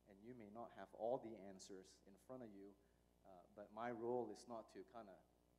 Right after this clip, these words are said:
question, you know, um, too much.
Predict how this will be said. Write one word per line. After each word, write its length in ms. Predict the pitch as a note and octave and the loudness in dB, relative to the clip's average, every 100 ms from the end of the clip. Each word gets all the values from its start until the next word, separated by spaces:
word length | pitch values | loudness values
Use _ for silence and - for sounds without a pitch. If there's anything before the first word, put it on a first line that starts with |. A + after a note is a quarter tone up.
| - - | -20 -2
question, 720 | B2 A#2 - A#2 A2 G#2+ G#2+ - - - - - | -2 -2 -8 -8 -8 -10 -14 -20 -20 -20 -20 -20
you 160 | C3 A#2+ | -6 -4
know, 320 | G#2 G2+ G#2 - - G#2+ | -4 -6 -8 -14 -14 -10
um, 240 | G2 F2 - - - | -10 -12 -20 -20 2
too 160 | E3 | 2
much. 320 | A#2 G#2 - | 2 -6 -8